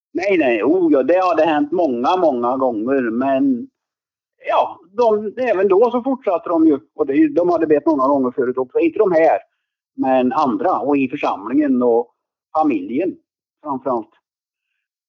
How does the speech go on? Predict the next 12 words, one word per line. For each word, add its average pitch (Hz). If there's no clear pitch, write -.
Eh, -
så -
det -
var 226
inte 156
första -
gången. 98
Men 175
så 208
fortsatte 208
de 220
och 190